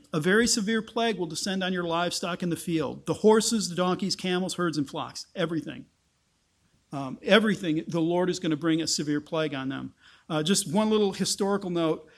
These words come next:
Uh, some of the critical scholars say, "Well, they didn't domesticate, uh, camels until the eleventh century B C." So this is obviously, uh, written later. It's, it's obviously wrong. And by the way, you know, Abraham had camels, and, and that can't be right. And,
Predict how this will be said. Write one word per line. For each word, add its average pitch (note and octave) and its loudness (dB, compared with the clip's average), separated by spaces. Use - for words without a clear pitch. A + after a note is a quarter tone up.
Uh, D#3+ -6
some G#3+ 4
of G3+ 4
the G3 4
critical G3+ 4
scholars F3+ 0
say, F#3 2
"Well, F3+ 4
they G3+ 8
didn't A3 2
domesticate, G3+ 2
uh, D#3 -2
camels G3 2
until E3+ -2
the D#3+ 2
eleventh D#3+ 0
century D#3 -2
B C#3+ 0
C." D3 -6
So E3 4
this F3+ 2
is D#3 0
obviously, D#3+ 2
uh, D3+ -2
written F#3 0
later. D#3+ 2
It's, D#3 -2
it's E3 -6
obviously D#3 0
wrong. D3 0
And E3+ 4
by F#3+ 6
the F3 4
way, E3 4
you F3+ 2
know, D3+ 0
Abraham F3+ 2
had D#3+ -4
camels, D#3+ 0
and, D3 -2
and D3 -2
that F3+ -2
can't D#3+ -2
be D3+ -2
right. D3 -4
And, D3 0